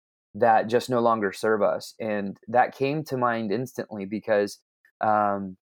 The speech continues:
my best friend says he doesn't do New Year's resolutions, but he does like to each year <clears throat> kinda do mental inventory and ask, like, "What thoughts or mantras do I live by that no longer serve me?"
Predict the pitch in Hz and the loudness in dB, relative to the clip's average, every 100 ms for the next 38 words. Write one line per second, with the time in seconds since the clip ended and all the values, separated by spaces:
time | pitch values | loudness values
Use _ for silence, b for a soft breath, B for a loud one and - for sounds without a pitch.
0 | _ _ _ _ _ - 135 131 127 - | _ _ _ _ _ 0 4 4 2 0
1 | 117 120 110 117 104 101 - 117 120 113 | 0 0 -2 2 2 2 -2 0 0 0
2 | 110 113 104 110 107 101 104 101 98 107 | -4 -4 -2 -2 -2 0 0 2 0 0
3 | - 101 92 - 98 110 101 107 120 120 | -2 -8 -6 -2 -2 -2 0 2 2 0
4 | 113 110 - - 110 - 107 101 - 107 | 0 0 -6 -6 -4 -4 -6 -8 -4 0
5 | 101 101 b _ _ _ - - - 113 | 0 -2 b _ _ _ -14 -14 -12 -12
6 | - 131 147 131 110 127 123 - 123 135 | -4 -2 0 -2 -2 -4 -4 -6 -6 -6
7 | 139 156 160 156 - _ _ _ _ 120 | -2 0 0 -2 -8 _ _ _ _ -4
8 | 117 113 120 117 - 104 101 - 127 135 | -2 2 2 0 0 -2 0 2 2 2
9 | - _ 117 117 - - - - - _ | -4 _ 2 4 2 -2 -20 -18 -20 _
10 | _ _ 107 107 101 107 110 117 117 127 | _ _ 0 0 0 2 2 2 0 0
11 | 120 120 117 107 107 107 104 - 107 104 | 2 2 -2 -8 -4 -2 0 2 2 2
12 | 104 104 104 _ _ _ _ 101 120 127 | 2 -2 -8 _ _ _ _ -2 2 2
13 | 123 143 147 160 131 - 123 120 113 110 | 2 2 4 4 2 0 0 0 0 0
14 | 101 - 101 95 92 87 - | -4 -2 -2 -2 -4 -12 -14